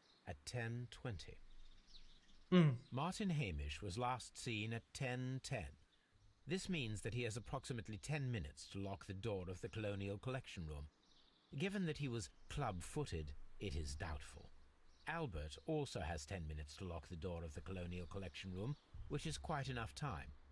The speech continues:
Speaker 1: Miss White was last seen at ten o'clock, which means that she had approximately twenty minutes to lock the door.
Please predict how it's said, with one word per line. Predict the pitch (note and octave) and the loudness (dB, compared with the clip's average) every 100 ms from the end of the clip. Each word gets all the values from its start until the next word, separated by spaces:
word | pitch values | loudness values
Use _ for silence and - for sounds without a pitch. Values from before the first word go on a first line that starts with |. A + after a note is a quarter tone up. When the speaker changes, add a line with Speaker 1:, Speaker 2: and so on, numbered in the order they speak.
| - - - | -16 -16 -6
Speaker 1:
Miss | A2 G2+ | 0 0
White | - - C#3+ C2+ - - - - | 0 0 2 0 -6 -14 -18 -4
was | A2+ G2 | -2 2
last | C3 C#3 - - | 2 2 -2 -4
seen | C3+ A#2+ A#2+ - - - | 0 2 0 -4 -14 -4
at | B2+ - | -4 -2
ten | - D#3+ | -2 0
o'clock, | D3+ - G2 - - - - - - - - | 0 0 -4 -4 -8 -14 -16 -18 -18 -18 -4
which | C3 - | -2 2
means | E3+ E3 D#3 | 2 4 2
that | C3+ - | 0 0
she | - - A#3 C3+ C#2 B1+ | 0 2 2 2 2 0
had | F2+ G#2+ | 0 0
approximately | - C3+ - B2+ C3 | -2 -2 0 0 0
twenty | A#2+ - D#3 D#3 | -2 0 0 2
minutes | D#3 G#3 D#2 - | 2 2 2 -2
to | - | -2
lock | F#2+ E2 - | 0 0 -2
the | |
door. | E2 F#2 E2 D#2+ | 0 2 2 -2